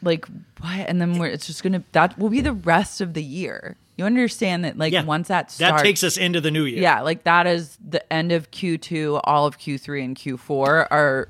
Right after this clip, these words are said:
Speaker 1: completely <laughs> held together by Real Housewives of Beverly Hills.
Speaker 2: Wait,
Speaker 1: Yeah, I don't know.
Speaker 2: I'm
Speaker 1: I
Speaker 2: so
Speaker 1: don't
Speaker 2: glad
Speaker 1: know.
Speaker 2: you used the Q two, Q three. I'm
Speaker 1: Oh,
Speaker 2: so
Speaker 1: I
Speaker 2: glad
Speaker 1: like
Speaker 2: you're
Speaker 1: business
Speaker 2: using the
Speaker 1: lingo.
Speaker 2: Q two.
Speaker 1: Yeah.
Speaker 2: Yeah, <laughs> do you,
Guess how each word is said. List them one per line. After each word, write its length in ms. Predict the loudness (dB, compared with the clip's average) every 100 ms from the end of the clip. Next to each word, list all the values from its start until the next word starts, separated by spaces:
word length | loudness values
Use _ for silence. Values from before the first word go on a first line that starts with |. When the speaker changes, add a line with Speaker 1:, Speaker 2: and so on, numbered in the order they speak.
| -8
Speaker 1:
completely 1200 | -4 -4 -6 -8 -4 -2 -2 -6 -8 -6 -4 -4 -8 -14
<laughs> 140 | -20 -6
held 360 | 0 2 2
together 580 | -2 0 0 2 -2 -2 2
by 300 | 2 4 0
Real 280 | -4 -2
Housewives 380 | -2 -2 -4 -4
of 40 | -6
Beverly 280 | -6 -6 -6
Hills. 320 | -4 -4 -6 -12 -18 _ -4
Speaker 2:
Wait, 160 | 2
Speaker 1:
Yeah, 120 | 4
I 120 | 6 4
don't 120 | 2
know. 220 | 0 0 2
Speaker 2:
I'm 40 |
Speaker 1:
I 20 | 2
Speaker 2:
so 80 |
Speaker 1:
don't 80 | 4
Speaker 2:
glad 240 | 6 6 6
Speaker 1:
know. 60 |
Speaker 2:
you 60 | 4
used 260 | 4 4 4
the 100 | 2
Q 280 | 2 0 0
two, 300 | 0 0 0
Q 180 | -4
three. 160 | -4 -2
I'm 160 | -2 0
Speaker 1:
Oh, 40 |
Speaker 2:
so 120 | 2
Speaker 1:
I 20 | 4
Speaker 2:
glad 100 | 2
Speaker 1:
like 120 | 0
Speaker 2:
you're 180 | -4 -8
Speaker 1:
business 80 | -6 -6
Speaker 2:
using 60 | -6
the 80 | -8
Speaker 1:
lingo. 240 | -8 -6
Speaker 2:
Q 180 | -8 -8
two. 60 | -8
Speaker 1:
Yeah. 240 | -4 -4 -6 -10 -18 _
Speaker 2:
Yeah, 140 | -6 -6
<laughs> 60 | -6
do 100 | -2
you, 100 | -2